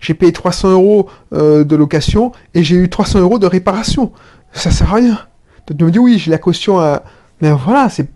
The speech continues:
non. Il y a, il y a un moment où, s'il pète ma clim, euh, <laughs> voilà, c'est pas trois cents euros de, pour réparer la clim. On est d'accord. Et si tu as la chance de, de garder la caution. Autre chose, l'autre système,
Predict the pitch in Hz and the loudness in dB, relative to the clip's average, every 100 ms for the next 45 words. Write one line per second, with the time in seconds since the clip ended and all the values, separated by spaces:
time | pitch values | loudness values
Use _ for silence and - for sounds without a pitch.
0 | - - _ 180 247 196 - - 165 160 | -20 -20 _ -6 -4 -4 -6 -6 -2 0
1 | 160 165 170 180 180 - 170 170 170 233 | 2 2 2 0 -2 0 2 2 2 2
2 | 226 160 160 - - - 190 175 202 185 | 4 2 0 -8 -8 0 0 2 -2 0
3 | 170 165 254 302 220 165 160 156 151 151 | -2 0 2 2 2 4 4 4 2 0
4 | 143 127 202 320 165 - - - - 170 | -4 -2 0 0 -2 -6 -16 -12 -6 -4
5 | 160 - 156 - 160 170 220 165 143 143 | -4 -4 -6 -2 2 2 2 0 -2 -2
6 | 151 143 127 143 196 294 196 120 _ _ | -4 -2 -2 -2 0 -2 -2 -6 _ _
7 | _ - 127 139 196 208 247 170 - _ | _ -12 -6 -2 -2 0 0 0 -8 _
8 | _ _ - - 139 - - 170 - 175 | _ _ -16 -6 0 0 0 -2 -2 -2
9 | - 127 139 131 123 - 233 175 - - | -2 -4 -4 -2 -4 -2 -2 0 -2 -4
10 | - - - 139 143 131 202 - 262 - | -14 -18 -6 -2 0 0 -2 -2 -4 -6
11 | - - - - 349 - - 269 220 - | -12 -20 -12 -2 0 0 0 2 0 0
12 | 180 180 190 - 208 202 180 | -2 -2 -8 -2 -2 0 -4